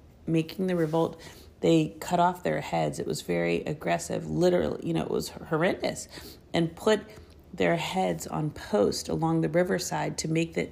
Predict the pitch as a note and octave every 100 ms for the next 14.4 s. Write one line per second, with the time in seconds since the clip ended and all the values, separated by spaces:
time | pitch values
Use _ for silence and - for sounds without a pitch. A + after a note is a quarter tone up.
0 | - D#3+ D#3 D#3 D#3 F3+ F#3 F3 D3+ -
1 | D#3+ D#3 E3 E3 - - A3+ G#2 G#3+ -
2 | - - - - - - F3 E3+ E3 D#3+
3 | - - F#3+ E3+ E3 E3 E3 E3+ E3 -
4 | D#3+ D3+ D3 D3+ D3+ D3+ D3 - E3 E3
5 | D#3+ D#3 - - D#3+ E3 E3 D#3+ D#3+ D#3+
6 | F3+ D#3 C#3+ - - - - - - -
7 | - - E3 F#3 E3+ - - - - A3
8 | C#4 D4 A3 G3 - - E3+ F3 - -
9 | F3 D#3+ D3+ D#3+ E3 D#3+ D#3+ - - -
10 | - - F3+ E3+ E3 E3 D#3+ D#3+ D#3+ -
11 | - - - - - - - G3 F#3+ F#3
12 | F3 - - - - - F3 E3+ F3+ G3
13 | A#3 A3+ A3+ G3+ - F#3 F3+ E3 - -
14 | G3 F3+ D#3+ D#3+